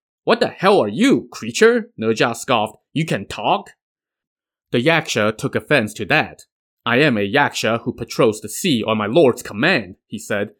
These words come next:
"How dare you call me a creature?" As he spoke, he leapt onto shore and swung his axe toward哪Zha's neck.哪Zha, still naked, sprang to his feet, dodged the fearsome blow, and in one motion,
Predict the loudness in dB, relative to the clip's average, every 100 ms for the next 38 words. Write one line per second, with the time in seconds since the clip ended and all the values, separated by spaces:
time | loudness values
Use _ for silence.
0 | _ -2 -2 2 4 6 4 0 -2 0
1 | 4 4 4 4 4 2 -6 -8 -14 _
2 | _ _ _ _ -2 -2 -2 -8 -4 2
3 | 2 2 -4 _ -4 0 0 0 -4 -4
4 | -6 2 4 6 4 -2 -4 -4 -6 -2
5 | 0 0 -2 -4 -2 -2 -4 -6 0 0
6 | 0 -2 0 0 -2 -2 -2 -4 -10 _
7 | _ _ -6 -2 0 0 -2 -4 0 2
8 | 4 2 2 -2 -6 -16 -6 2 2 2
9 | -4 -4 -2 -2 -2 _ _ -2 0 0
10 | -2 -4 2 2 2 -4 -2 2 4 4
11 | 0 -2 2 2 2 0 0 2 2 2
12 | 0 -2 -2